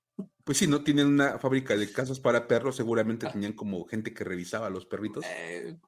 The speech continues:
Speaker 2: exacto.
Speaker 1: Ajá.
Speaker 2: Pero bueno, tenían la prestación, ¿no? Este modelo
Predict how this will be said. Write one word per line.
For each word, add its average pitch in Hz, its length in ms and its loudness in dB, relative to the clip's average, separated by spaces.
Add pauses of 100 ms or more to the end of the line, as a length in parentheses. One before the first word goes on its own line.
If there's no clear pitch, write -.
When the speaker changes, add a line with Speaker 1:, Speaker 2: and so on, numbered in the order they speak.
Speaker 2:
exacto. - 440 -12
Speaker 1:
Ajá. - 80 -20
Speaker 2:
Pero 214 240 2
bueno, 180 240 6
tenían 117 500 0
la 90 180 -6
prestación, - 520 -18
¿no? 196 180 -10 (1080)
Este 165 180 6
modelo 175 560 8